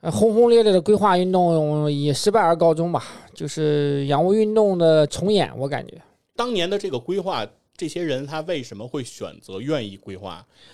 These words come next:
Speaker 2: 其中很大的原因就是因为他们一旦规划之后具有中国国籍，他们就不再占用外援的名额了，
Speaker 1: 对。
Speaker 2: 就没有这个名额的限制。
Speaker 1: 就说白了就是恒大给钱，
Speaker 2: 对。
Speaker 1: 恒大那时候有钱。
Speaker 2: 当然也不仅仅是恒大了，
Speaker 1: 啊，
Speaker 2: 就是各个，
Speaker 1: 主要是恒大。
Speaker 2: 对，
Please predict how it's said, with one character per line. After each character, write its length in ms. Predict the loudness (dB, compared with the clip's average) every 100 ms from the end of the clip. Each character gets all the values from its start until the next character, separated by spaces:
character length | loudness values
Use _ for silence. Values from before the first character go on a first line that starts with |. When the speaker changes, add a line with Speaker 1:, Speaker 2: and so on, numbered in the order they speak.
| _ _
Speaker 2:
其 140 | -14 -8
中 140 | -8
很 160 | -8 -6
大 160 | -4
的 60 | -4
原 220 | -4 -6
因 120 | -6
就 120 | -6 -6
是 80 |
因 200 | -6 -8
为 240 | -8 -10 -12 _ _ _
他 180 | -8 -6
们 240 | -4 -8
一 80 | -8
旦 160 | -6 -6
规 160 | -6
划 180 | -6 -6
之 140 | -8
后 260 | -6 -6 -6 -8
具 140 | -10
有 100 | -10
中 140 | -8 -6
国 100 | -4
国 140 | -6
籍， 340 | -8 -12 -12 -16
他 140 | _
们 100 | -12
就 140 | -6 -6
不 200 | -8 -8
再 200 | -4 -4
占 240 | -4 -6
用 160 | -4 -4
外 140 | -4
援 140 | -4 -6
的 120 | -6
名 240 | -6 -10
额 160 | -10 -10
了， 80 | -2
Speaker 1:
对。 160 | 0 0 -4 _ _
Speaker 2:
就 140 | -8
没 120 | -4
有 120 | -4 -4
这 80 |
个 100 | -6
名 140 | -8 -6
额 80 | -4
的 60 |
限 100 | -2
制。 60 | 0
Speaker 1:
就 20 |
说 80 | 2
白 160 | 4
了 80 | 4
就 60 | 2
是 60 |
恒 180 | 2 0
大 100 | 0
给 140 | -2 -6
钱， 240 | -8 -12 -14 _
Speaker 2:
对。 100 | -20 -20
Speaker 1:
恒 200 | -6 -2
大 120 | 0
那 100 | 0
时 60 | 2
候 80 | 0
有 80 |
钱。 200 | -2 -8 -14 _ _ _
Speaker 2:
当 100 | -8
然 140 | -4 -2
也 60 |
不 100 | -4
仅 240 | -8 -8 -6
仅 100 | -8
是 80 | -10
恒 200 | -14 -10
大 160 | -8
了， 80 | -8
Speaker 1:
啊， 180 | -8 -6
Speaker 2:
就 80 | -6
是 240 | -8 -10
各 60 | -10
个， 40 |
Speaker 1:
主 80 | 0
要 140 | 2 4
是 80 |
恒 160 | 2 0
大。 200 | -2 -4 -12
Speaker 2:
对， 160 | -12